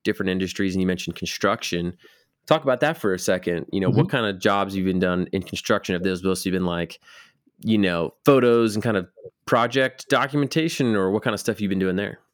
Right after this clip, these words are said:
Speaker 2: So it's mostly been that. It's mostly been progression stuff. As far as the first construction gig I got, I was contacted by Greg Estes of Estes Express Lines. It's a pretty popular trucking,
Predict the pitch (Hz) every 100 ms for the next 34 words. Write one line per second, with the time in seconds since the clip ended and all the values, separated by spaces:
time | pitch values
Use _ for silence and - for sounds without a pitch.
0 | _ _ _ - - - - 208 190 143
1 | 185 247 233 190 139 156 151 135 143 139
2 | 139 160 175 - 160 143 147 139 135 -
3 | _ - 139 131 139 139 156 143 170 165
4 | - - _ _ - 139 139 175 160 156
5 | 143 147 143 123 127 - 190 202 - 170
6 | - 160 143 165 143 151 139 147 139 131
7 | 135 139 135 127 131 135 127 - 160 147
8 | 143 147 139 143 127 131 127 123 120 110
9 | _ _ 131 139 143 139 139 139 - 160
10 | 147 135 120 143 139 139 143 135 - 139
11 | 139 156 151 147 151 143 131 - 127 120
12 | 117 113 - - 175 139 139 139 139 127
13 | - 147 135 135 123